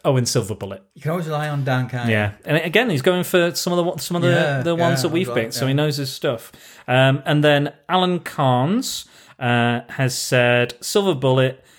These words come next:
Speaker 1: in the Company of Wolves, Late Phases, Ginger Snaps, and Howling Three. And I believe I might have another one.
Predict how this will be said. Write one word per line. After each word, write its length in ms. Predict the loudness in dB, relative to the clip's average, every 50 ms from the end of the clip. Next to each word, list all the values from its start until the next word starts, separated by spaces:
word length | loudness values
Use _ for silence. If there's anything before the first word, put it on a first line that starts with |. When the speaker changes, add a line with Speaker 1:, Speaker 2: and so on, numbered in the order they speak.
| _ _ _ _ _
Speaker 1:
in 120 | 0 2 2
the 80 | 2
Company 340 | 2 2 0 0 0 0 -2
of 140 | -2 0 0
Wolves, 360 | 2 2 2 2 0 0 0
Late 200 | 0 0 0 0
Phases, 360 | 0 2 2 2 2 0 -2
Ginger 280 | -2 -2 -2 0 -2 -2
Snaps, 360 | -6 -4 -2 -4 -4 -4 -8 -12 -12
and 80 | -10
Howling 520 | -8 -6 -2 0 2 4 4 6 4 4 2
Three. 640 | 0 -6 -12 -6 -2 2 2 2 2 0 -2 -6 -4
And 120 | -4 -2 -2
I 20 |
believe 720 | -2 -2 -4 -4 -4 -4 -2 -2 -2 -4 -4 -8 -12 -10 -8
I 60 | -6
might 420 | -2 -2 0 0 0 -2 -2 -6
have 240 | -8 -10 -8 -8 -6
another 400 | -2 -2 0 0 -2 -2 -4 -6
one. 400 | -8 -8 -10 -14 -16 -16 -18 -20